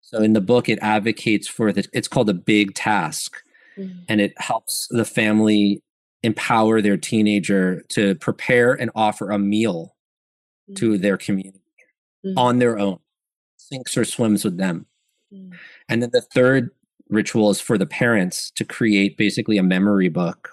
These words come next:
Speaker 1: with other parents who are going through it, so that they can look at their child's growth over the last however many years and their own adolescent and see them side by side. And because a lot of parents, you know,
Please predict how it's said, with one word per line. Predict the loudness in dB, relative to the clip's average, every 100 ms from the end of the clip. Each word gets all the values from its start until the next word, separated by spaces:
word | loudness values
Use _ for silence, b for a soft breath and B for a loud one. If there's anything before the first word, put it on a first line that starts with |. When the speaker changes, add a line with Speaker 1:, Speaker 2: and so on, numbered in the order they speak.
| -4
Speaker 1:
with | -2
other | 0 0
parents | 0 0 2 0
who | 0
are | 0
going | 2 0
through | 0 0 2
it, | 2 -2 -8 _ _ _ _ _ _ _ -4
so | 0
that | 2 4
they | 4
can | 4 4 4
look | 6 4 0 -2
at | 0 0 0
their | -2 0 0
child's | 0 2 2 2 -2 -10 -10 -12 -4
growth | 4 4 4 -2
over | -4 -2
the | 0
last | 0 0 -2 -8 _
however | -4 -2 0
many | 0 2 2
years | 2 2 0
and | 0 2
their | 2 2
own | 2 2 2
adolescent | 0 -2 -2 -4 -6 -10 -12 _ _ _ _ _ _ -2
and | 0
see | 0 -2 0 4 4 4 2 -4
them | -4 -2
side | -2 0 0 2
by | 2 0
side. | 0 0 2 2 0 -2 -6
And | -4 -2 -2 -4 -6 -16 _ _
because | -4 -2 0
a |
lot | 2 0
of |
parents, | 0 0 2 0 -2
you | 0
know, | 2 2 -2